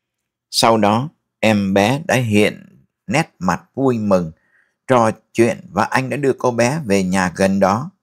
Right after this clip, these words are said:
Đại úy Minh đã kể lại cho tôi nghe câu chuyện này vừa xảy ra hôm qua, với nét mặt hân hoan của một người nhân hậu,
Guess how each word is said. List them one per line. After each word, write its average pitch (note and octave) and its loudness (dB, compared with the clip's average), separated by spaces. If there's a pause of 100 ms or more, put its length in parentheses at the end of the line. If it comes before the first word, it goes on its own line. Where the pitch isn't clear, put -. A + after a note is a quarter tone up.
(1040)
Đại G2+ -2
úy B2+ -8
Minh B2 -2 (380)
đã A#2+ 0 (120)
kể E2+ 0
lại E2 -2
cho G#2+ -4
tôi A2+ -2
nghe A2+ -4 (100)
câu A#2+ 0 (120)
chuyện G2+ -2
này F2 -4 (160)
vừa F#2+ 0
xảy C#2+ -2
ra G2 -4
hôm A2 -6 (160)
qua, G#2+ -2 (520)
với F3 2
nét G3 0
mặt F#2+ -2
hân D3+ -2
hoan C#3+ -2
của - -6
một F#2+ -2
người F#2+ 0
nhân B2 -4
hậu, G2 -4